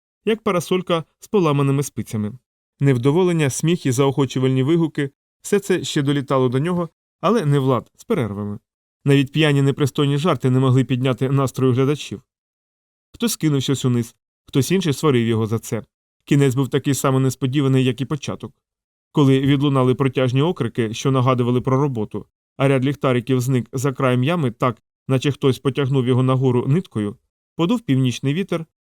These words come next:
і розвіяв останні крихти недавнього збудження. Побитий, обліплений піском чоловік, однак вважав, що все пройшло згідно зі сценарієм.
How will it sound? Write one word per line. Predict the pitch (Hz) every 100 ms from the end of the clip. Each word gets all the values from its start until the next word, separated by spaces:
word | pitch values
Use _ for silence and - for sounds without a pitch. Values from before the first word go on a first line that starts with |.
| _
і | 254
розвіяв | 226 151 160 180 -
останні | 123 - 143 120
крихти | - 170 - 151 143 _
недавнього | 208 165 131 127 127
збудження. | 135 110 95 107 101 - _ _ _ _ _ -
Побитий, | 135 165 135 120
обліплений | 135 131 135 139 131
піском | 127 131 - 127
чоловік, | - 131 156 196 _ _ _ -
однак | 135 240 226
вважав, | 139 147 190 202
що | 151
все | 131 160
пройшло | 143 143 - 143 113
згідно | 147 135 139
зі | 123 143
сценарієм. | - 131 101 101 98